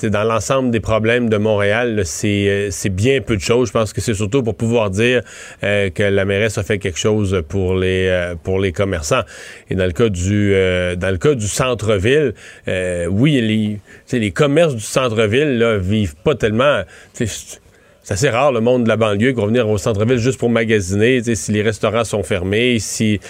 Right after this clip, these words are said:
euh, les salles de spectacle sont fermées, tu sais, ça peut exister, mais le commerce du centre-ville est d'abord un commerce qui vit avec les gens des tours à bureaux, euh, qui vont magasiner le midi ou après le travail. C'est vide, les tours à bureaux.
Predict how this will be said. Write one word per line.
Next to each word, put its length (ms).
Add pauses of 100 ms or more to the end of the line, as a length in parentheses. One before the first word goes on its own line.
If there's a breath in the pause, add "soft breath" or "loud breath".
(240 loud breath)
euh, 260
les 160
salles 240
de 80
spectacle 500
sont 160
fermées, 360
tu 80
sais, 20
ça 140
peut 140
exister, 640 (380 loud breath)
mais 340
le 120
commerce 340
du 80
centre-ville 480
est 80
d'abord 300
un 40
commerce 400
qui 140
vit 240 (240 loud breath)
avec 320
les 220
gens 180
des 140
tours 240
à 20
bureaux, 400 (320 loud breath)
euh, 220
qui 120
vont 120
magasiner 500
le 60
midi 400
ou 120
après 200
le 80
travail. 560
C'est 260
vide, 240
les 100
tours 220
à 60
bureaux. 340